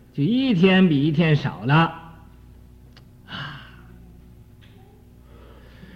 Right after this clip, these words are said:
这个鹿啊，有两个鹿王。这两个鹿王啊，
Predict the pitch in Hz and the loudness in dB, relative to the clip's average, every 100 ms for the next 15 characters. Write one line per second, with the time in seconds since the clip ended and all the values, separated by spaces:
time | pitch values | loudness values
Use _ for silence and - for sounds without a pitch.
0 | 175 180 - - - - - - - - | -20 -20 -20 -20 -20 -20 -20 -20 -20 -20
1 | - - - - - - - - 131 147 | -20 -20 -20 -20 -20 -20 -12 -4 0 2
2 | 190 277 262 190 180 202 214 220 - - | 4 4 6 6 6 4 4 0 -6 -18
3 | - - 185 233 175 120 170 240 262 143 | -20 -4 0 2 2 2 2 2 4 2
4 | 120 120 202 247 - - - - - - | 0 2 4 4 -2 -18 -20 -20 -20 -20
5 | - - - - - - - - - - | -20 -20 -20 -20 -20 -20 -20 -20 -20 -20
6 | - - 185 196 156 175 240 240 165 135 | -20 -4 2 4 4 4 4 4 4 2
7 | 208 208 | 2 2